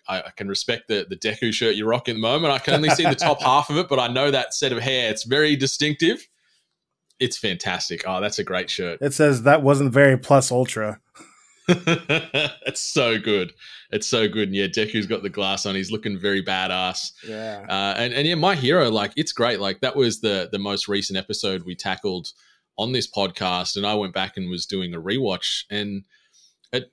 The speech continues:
Speaker 1: actually surprised me a little bit that it does jump so early on in this show as far as family friendly, accessible to kids, to then it's like, oh, there's, there's some sort of, you know, sexual suggestiveness here and some references to suicide and death and things like
Speaker 2: Mm-hmm.
Speaker 1: that. And you're like, "Whoa,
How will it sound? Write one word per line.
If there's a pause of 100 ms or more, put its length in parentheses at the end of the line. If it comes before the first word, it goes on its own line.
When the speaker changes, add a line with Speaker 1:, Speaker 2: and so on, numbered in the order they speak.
Speaker 1:
actually
surprised
me
a
little
bit
that
it
does
jump (320)
so
early
on
in
this
show (540)
as
far
as
family
friendly,
accessible
to
kids,
to
then
it's
like,
oh,
there's,
there's
some
sort
of,
you
know,
sexual
suggestiveness
here
and
some
references
to
suicide
and
death
and
things
like
Speaker 2:
Mm-hmm.
Speaker 1:
that.
And
you're
like,
"Whoa,